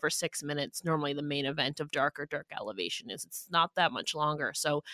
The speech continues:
there's not much you can do to make the crowd invested in that when you're not investing in your own matches on, granted it's Dark and Dark Elevation, but it just,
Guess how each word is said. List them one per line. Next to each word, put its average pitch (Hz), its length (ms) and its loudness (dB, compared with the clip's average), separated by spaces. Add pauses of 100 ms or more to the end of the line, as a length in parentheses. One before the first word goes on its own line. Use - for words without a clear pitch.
(280)
there's 170 140 2
not 190 200 12
much 233 240 4
you 226 80 0
can 196 180 6
do 180 280 6
to - 120 -2
make 165 200 2
the 170 60 -2
crowd 160 280 8
invested 151 520 2
in 185 160 2
that 208 320 8
when 165 200 8
you're 160 120 8
not 165 240 12
investing 170 640 4
in 160 220 -2
your 156 200 -2
own 156 460 4
matches 147 580 2
on, 143 440 4
granted 175 280 8
it's 165 200 0
Dark 151 240 6
and 165 100 -4
Dark 160 280 0
Elevation, 156 720 -2
but 151 240 4 (640)
it 175 140 8
just, 170 400 2